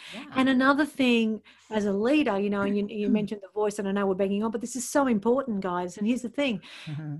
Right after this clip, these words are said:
Speaker 2: Feedback too. I mean, how many of those guys have been said, you know, told no? And one of the things that coaches come up and say, "It doesn't mean you're not good. It doesn't mean you're not good enough. It doesn't mean you shouldn't be here. It doesn't mean you shouldn't be a song, uh, what are they, a singer. It doesn't mean any of that. It just means that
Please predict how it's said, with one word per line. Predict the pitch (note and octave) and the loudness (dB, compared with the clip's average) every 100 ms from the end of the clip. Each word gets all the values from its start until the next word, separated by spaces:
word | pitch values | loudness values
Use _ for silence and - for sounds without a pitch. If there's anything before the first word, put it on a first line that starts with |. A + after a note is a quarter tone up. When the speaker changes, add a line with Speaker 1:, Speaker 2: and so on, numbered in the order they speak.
| D3+ - | -2 4
Speaker 2:
Feedback | D4+ B3 B3 A3 | 6 6 4 2
too. | - C#4+ | -2 0
I | B3 | 2
mean, | A#3 | 2
how | A3 C#4+ | 2 2
many | C#4+ C#4 B3+ | 2 0 -2
of | A#3 | -2
those | A#3 A3+ | -2 0
guys | A3 G#3+ G#3 | 0 0 -2
have | G3 | -4
been | G#3 G3 F#3+ _ | -2 -2 -4 _
said, | - - G#3 F#3+ | -20 -6 -4 -2
you | G#3+ | -4
know, | G3 | -4
told | F#3+ G#3+ G3 G3 | -2 -4 0 2
no? | B3+ G#3+ E3 - _ - - - - | 2 2 -2 -12 _ -20 -20 -10 -2
And | A#3 A#3 | 2 4
one | B3+ | 4
of | C4 | 2
the | B3 | -2
things | B3 G#3+ | -2 -2
that | G#3+ | -4
coaches | G#3 G#3+ G#3 G3+ | -4 -4 -2 -6
come | - G#3 | -6 -4
up | G3 | -4
and | G3+ | -6
say, | F#3 A#3+ G#3+ G3 | -4 -2 0 -2
"It | - - | -4 -4
doesn't | C4+ C#4 A3+ | -2 0 0
mean | A3 G3+ | 0 0
you're | F#3+ | -2
not | F#3 D#3+ - | -4 -6 0
good. | D#4 A3+ D#3+ - _ | 2 2 0 -10 _
It | - _ - | -20 _ -2
doesn't | D4+ C#4 | 0 0
mean | B3 A3 | 0 0
you're | |
not | G#3 F#3+ - | -2 -2 -2
good | G3 | -2
enough. | G3 B3+ A#3+ | 2 2 0
It | A#3+ | 0
doesn't | A#3 A3 | -2 -2
mean | G3+ F#3+ | -2 -2
you | F#3+ | -2
shouldn't | - G#3+ F#3+ E3 | -4 -4 -4 2
be | A#3+ B3 | 4 4
here. | A#3+ | 2
It | G#3 | 0
doesn't | G#3 G3 | -2 -4
mean | F#3+ | -4
you | F3+ | -6
shouldn't | - G3+ F#3 | -6 -6 -4
be | F#3 A#3+ | 0 0
a | A3 | 0
song, | - A3 A3 G#3+ - | -2 -2 -2 -2 -4
uh, | F#3+ F#3 G3+ - | -4 -4 -8 -10
what | G#3+ G#3 | -6 -2
are | |
they, | G#3+ A3+ | -2 -2
a | F#3 | -4
singer. | - C#4+ C4+ G#3 | -4 -2 0 0
It | G3+ | -2
doesn't | G#3 A3+ | -4 -2
mean | A#3+ C4+ | 0 0
any | A#3 F#3+ | -2 -2
of | |
that. | F#3 F#3+ | -2 -4
It | G#3 | -4
just | A#3 | -6
means | A3+ A3 A3 G#3+ | -6 -4 -4 -2
that | G#3+ G#3+ | -2 -2